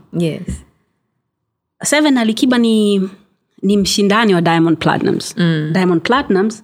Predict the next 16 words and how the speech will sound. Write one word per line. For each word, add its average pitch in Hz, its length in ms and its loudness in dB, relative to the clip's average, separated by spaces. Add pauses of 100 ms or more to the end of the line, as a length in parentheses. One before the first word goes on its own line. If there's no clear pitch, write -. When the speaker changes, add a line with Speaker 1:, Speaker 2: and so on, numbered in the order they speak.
Speaker 2:
ndo 180 140 0
msanii 196 360 0
namba 180 280 2
moja 196 420 0 (200)
Tanzania. 156 560 2 (2250)
Si 254 80 -4
ndio, 254 160 0
ndugu 220 180 -2
zangu? 185 260 -2 (840)
Yeah, 156 300 -4 (120)
kila 175 120 0
Speaker 1:
Ah. 190 40 2
Speaker 2:
mtu 185 140 0
anakubali. 156 680 0
<laughs> 190 240 0 (760)
Eh, 165 680 -2